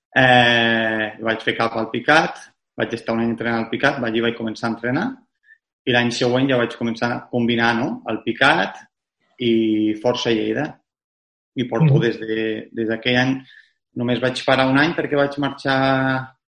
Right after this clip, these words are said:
Speaker 1: a Irlanda,
Speaker 2: Mhm.
Speaker 1: fa tres, sí, fa quatre anys, vaig, vaig estar que,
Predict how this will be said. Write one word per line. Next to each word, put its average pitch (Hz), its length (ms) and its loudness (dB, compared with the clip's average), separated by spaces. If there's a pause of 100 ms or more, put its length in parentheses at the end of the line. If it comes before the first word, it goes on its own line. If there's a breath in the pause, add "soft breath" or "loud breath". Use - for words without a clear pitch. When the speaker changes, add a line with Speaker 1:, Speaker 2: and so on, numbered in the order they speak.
(200)
Speaker 1:
a 120 80 -2
Irlanda, 165 640 -2 (280)
Speaker 2:
Mhm. 165 380 4 (1000)
Speaker 1:
fa - 160 -10
tres, 147 300 -4 (460)
sí, - 180 -12
fa 123 140 -4
quatre 135 260 0
anys, 190 260 -4
vaig, 117 260 -8
vaig 117 160 -10
estar - 180 -12
que, 113 100 -10